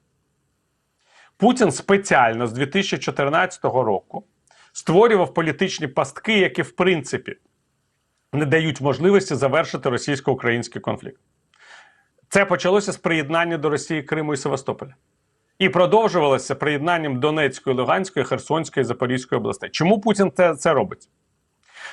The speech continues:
Тому що він може побоюватися, що його наступники будуть більш схильними до нормалізації стосунків із Заходом. Якщо б існували, умовно кажучи,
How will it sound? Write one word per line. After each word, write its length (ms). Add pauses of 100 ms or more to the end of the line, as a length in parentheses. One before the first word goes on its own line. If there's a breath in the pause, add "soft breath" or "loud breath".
Тому 220
що 160
він 180
може 420
побоюватися, 1040
що 200
його 300
наступники 1040 (800 loud breath)
будуть 400
більш 360
схильними 600
до 140
нормалізації 720
стосунків 580
із 120
Заходом. 400 (760 loud breath)
Якщо 480
б 100
існували, 800 (440)
умовно 400
кажучи, 600